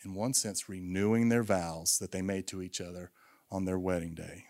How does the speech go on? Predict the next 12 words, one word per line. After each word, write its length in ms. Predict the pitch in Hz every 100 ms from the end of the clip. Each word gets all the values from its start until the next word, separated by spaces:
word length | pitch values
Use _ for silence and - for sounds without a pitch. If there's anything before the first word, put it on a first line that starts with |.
| -
"All 240 | 98 110
of 100 | 143
me 380 | 131 104 95 95
in 120 | - 95
exchange 440 | - - 101 95
for 160 | - 90
all 220 | 92 110
of 120 | 107
you, 260 | 92 90 - - - - -
to 200 | 135 -
only 440 | - 214 262 151 98
you 480 | 85 85 80 87